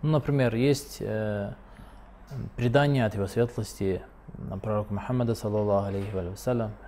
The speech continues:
что преподавательство и обучение является, являются поклонением Богу. Что это означает? Это означает, что за это полагается награда.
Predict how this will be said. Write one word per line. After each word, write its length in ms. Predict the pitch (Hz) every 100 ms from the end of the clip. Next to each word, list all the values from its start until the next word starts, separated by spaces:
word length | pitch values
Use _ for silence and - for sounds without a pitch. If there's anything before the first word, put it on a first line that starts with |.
| -
что 400 | - 107 98 - - - - - - - - - - - - - - - - - - -
преподавательство 1120 | 117 - 107 110 131 151 147 - - 135 120 -
и 180 | 117 -
обучение 1000 | 113 107 113 - 143 139 135 127 117 - - - - - - - - - - -
является, 800 | 113 110 120 117 - 117 107 - - - - - - -
являются 760 | 113 117 127 127 117 123 113 113 -
поклонением 840 | 110 - 123 127 135 120 107 104
Богу. 340 | 104 95 82 -
Что 180 | - 151
это 140 | 120
означает? 420 | 104 110 110 - 98
Это 160 | 104
означает, 460 | 120 131 123 175 170
что 320 | - 135 123 - - - - - -
за 200 | 110 123
это 180 | 139 135
полагается 680 | 123 117 107 120 120 -
награда. 760 | 117 113 113 113 98 73 -